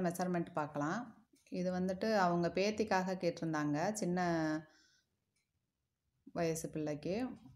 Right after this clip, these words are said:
ஒரு ஹேண்ட்பேக் மாதிரி வேணும் அப்படின்னு சொல்லிட்டு கேட்டிருந்தாங்க. அவங்களுக்காக தான் இந்த பேக்கும் நம்ம ஆர்டர் பண்ணி எடுத்திருக்கோம். இது நம்மளுக்கு போட்டு கொடுத்தவங்க கவிதா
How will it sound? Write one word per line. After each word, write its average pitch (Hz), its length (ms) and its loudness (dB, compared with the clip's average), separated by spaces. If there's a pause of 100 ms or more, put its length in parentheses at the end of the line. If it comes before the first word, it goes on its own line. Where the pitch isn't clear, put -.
(1000)
ஒரு 180 160 0
ஹேண்ட்பேக் 185 420 4 (100)
மாதிரி 175 300 2 (280)
வேணும் 165 280 2
அப்படின்னு 156 300 -2
சொல்லிட்டு 151 300 -2
கேட்டிருந்தாங்க. 147 540 0 (3000)
அவங்களுக்காக 196 560 4 (120)
தான் 240 160 6 (480)
இந்த 185 120 2 (100)
பேக்கும் 202 380 4 (280)
நம்ம 170 220 0
ஆர்டர் 170 240 2
பண்ணி 170 220 0
எடுத்திருக்கோம். 160 520 0 (680)
இது 185 160 4
நம்மளுக்கு 185 320 4
போட்டு 208 260 4
கொடுத்தவங்க 180 460 2 (1200)
கவிதா 185 400 6